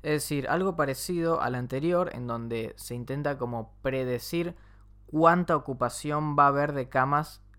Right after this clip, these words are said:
en el hospital en tal fecha, que aún obviamente no sucedió. Eh,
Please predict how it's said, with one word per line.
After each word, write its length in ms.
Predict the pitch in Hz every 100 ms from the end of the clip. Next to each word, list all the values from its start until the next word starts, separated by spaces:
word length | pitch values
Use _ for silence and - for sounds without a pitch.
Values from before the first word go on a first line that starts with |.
| -
en 220 | 127 131
el 140 | 127
hospital 540 | 117 - 123 131 135 135 -
en 220 | 123 117
tal 240 | 110 120 120
fecha, 440 | - 117 - 131
que 80 | 117
aún 220 | 110 117
obviamente 500 | 117 110 117 127 139
no 200 | 120 117
sucedió. 540 | - - 113 120 110 - - - - - - - - -
Eh, 640 | - 139 135 127 127 123